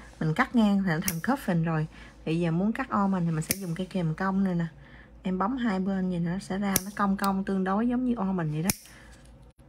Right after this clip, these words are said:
Ừ, cái này thì em thích xài nó, thấy nó dễ.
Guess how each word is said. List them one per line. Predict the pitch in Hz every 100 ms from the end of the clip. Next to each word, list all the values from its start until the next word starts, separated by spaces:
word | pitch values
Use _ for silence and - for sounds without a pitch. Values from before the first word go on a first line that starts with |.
| - -
Ừ, | 196 240 -
cái | 214
này | 214 185 170
thì | 165
em | 180
thích | 180 269 -
xài | 190 165
nó, | 185 226 240 233 - - -
thấy | 240
nó | 254
dễ. | 214 170 -